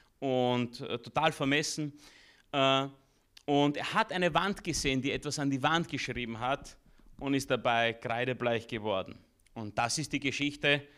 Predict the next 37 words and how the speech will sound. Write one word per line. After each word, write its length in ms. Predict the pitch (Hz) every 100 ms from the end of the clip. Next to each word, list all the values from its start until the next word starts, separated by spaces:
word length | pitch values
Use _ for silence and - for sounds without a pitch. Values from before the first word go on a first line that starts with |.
| - _
von 680 | - - 135 131 131 135 131 -
Belshazzar. 800 | 196 226 - 139 135 104 - - - - _
Also 340 | 135 131 139 139 - _ -
das, 280 | 165 151
das 160 | 160 143
war 100 | 147
auch 180 | 160 -
der 140 | 147
letzte 360 | 139 180 - 170
Tag 220 | 135 143
in 60 | 156
seinem 360 | - 135 127 120
Leben. 460 | 143 151 165 165 - - - - _
Und 460 | 143 135 131 131 135
auch 120 | 127
da 240 | 156 160
werden 200 | 160 143
wir 80 | 135
kurz 400 | - 208 208 -
hineinspringen, 800 | - 139 143 175 - 147 139 135
da 140 | 135 135
haben 140 | 139
wir 60 | 135
sogar 180 | 139
die 80 | 131
längste 320 | 139 170 -
Passage 540 | - 131 123 113 120 120
heute, 400 | 120 117 127 127 - - - -
aber 200 | 127 135
es 80 |
ist 40 | 135
wirklich 300 | 170 165 135
eine 120 | 123
sehr 280 | - - 143
interessante 560 | 147 135 120 120 120
Geschichte 520 | 120 117 123 120 123 113
auch 220 | 110